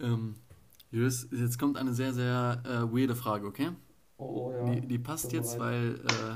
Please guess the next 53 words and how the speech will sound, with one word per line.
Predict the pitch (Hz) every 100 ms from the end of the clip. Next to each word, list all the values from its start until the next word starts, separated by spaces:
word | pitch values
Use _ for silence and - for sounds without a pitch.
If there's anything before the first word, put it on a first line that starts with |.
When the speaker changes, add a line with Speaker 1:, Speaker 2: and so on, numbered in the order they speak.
| 117
Speaker 1:
hat | 123 123
auch | 120
was | 120 117
mit | 101
Autos | 120 117 -
zu | -
tun. | 101 95 - - _ _ - -
Speaker 2:
Oh, | - - -
ja, | 143 127
geil. | 135 135 127 120 120
Speaker 1:
Äh, |
erste | 196 180
Speaker 2:
Ja. | 120
Speaker 1:
Frage, | 151 165 185 139
ganz, | 139 151
ganz | 151 135
schnell. | - 104 110
Nicht | 147 151
lange | 165 156
überlegen, | 135 147
das | 139 127
erste | - 147 156 -
Auto, | 139 120
was | 123
dir | 123
in | 117
Fra-, | - 113 113 -
in | 117 117
deinen | 110
Kopf | 117 113
kommt. | 107 101
Was | 120
ist | 127
dein | 120
Traumauto? | 110 101 101 101 - - - -
Direkt, | 143 131
komm. | - 127 - - - _ _ -
Speaker 2:
Ein | 127 123 123
neun | 131 143 143
vierundsechzig, | - 131 131 123 120 131 - - - -
ein | 120 120
Porsche | 135 135 135
neun | 123 123 123
vierundsechzig, | 131 120 117 120 120 - 117 - - -
Speaker 1:
So, | 127 123 120 120
wir | 117
nennen | 127
das | 127
einfach | 127 123
Speaker 2:
neun | 120
elf, |
ja. | -
Speaker 1:
Porsche, | 107 - 95